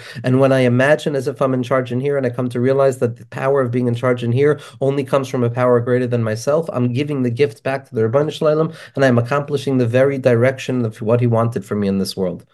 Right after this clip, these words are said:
The power of thought is to say, "Stop. I am the Baal Habira. I am the master of the house right now.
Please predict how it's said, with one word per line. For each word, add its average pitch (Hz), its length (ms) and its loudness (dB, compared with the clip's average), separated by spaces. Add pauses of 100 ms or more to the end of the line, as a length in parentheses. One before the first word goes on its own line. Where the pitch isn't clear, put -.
(480)
The 120 80 2
power 147 340 4
of 135 100 4
thought 131 440 4
is 120 120 -4
to 117 100 -6
say, 113 200 0
"Stop. 110 560 0
I 139 200 2
am 135 400 0
the 123 40 2
Baal 120 240 2
Habira. 120 420 0
I 127 180 0
am 131 340 -2
the 120 40 -2
master 117 380 -2
of 107 120 -4
the 113 60 -2
house 131 300 -2
right 95 140 -2
now. 90 180 -6